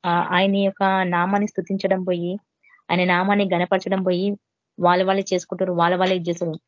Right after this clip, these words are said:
ఆయన అంటున్నాడు, "ఆకాశం అన్న సింహాసనం" అని అన్నప్పుడు మనం అర్థం చేసుకోవాలా.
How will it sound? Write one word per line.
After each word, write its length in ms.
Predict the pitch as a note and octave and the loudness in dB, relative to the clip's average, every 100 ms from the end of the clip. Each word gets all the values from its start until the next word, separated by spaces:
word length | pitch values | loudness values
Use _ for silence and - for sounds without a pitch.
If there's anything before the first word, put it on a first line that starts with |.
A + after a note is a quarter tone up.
| _ - - | _ -18 -6
ఆయన 340 | E3 F3+ F#3 G3 | -4 -2 -2 -2
అంటున్నాడు, 480 | F3+ F#3 G#3 F3 - | -2 -2 -2 -2 -2
"ఆకాశం 520 | E3+ F3 G3 G3 G#3 | -2 0 -2 -2 0
అన్న 160 | G3+ F#3 | 0 -2
సింహాసనం" 680 | - F3+ F#3 G#3+ G#3+ A3+ A3 | -4 -6 -2 -2 -2 -2 -2
అని 100 | G3 | -2
అన్నప్పుడు 300 | F#3 F#3+ G3 | -4 -2 -2
మనం 220 | F#3 F3 | 0 -2
అర్థం 380 | E3 F3 F#3+ F3 | -4 -4 -4 -4
చేసుకోవాలా. 400 | E3+ - F3+ | -6 -6 -8